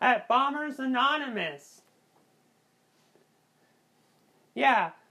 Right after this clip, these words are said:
thanks for having me. Well, of course, I, I'm sorry, but I have a confession to make. It's been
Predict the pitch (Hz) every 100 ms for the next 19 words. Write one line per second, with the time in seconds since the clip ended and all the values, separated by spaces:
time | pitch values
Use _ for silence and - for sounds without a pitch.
0 | _ 202 269 - 254 254 233 208 185 147
1 | 165 165 - _ _ _ _ _ _ _
2 | _ _ _ 220 _ _ 240 285 302 311
3 | 370 370 311 285 269 262 - - - -
4 | 196 - 294 294 277 247 262 285 285 269
5 | 277 262 277 302 - 254 247 240 226 247
6 | _ _ _ _ _ _ _ - 254 247
7 | 311 302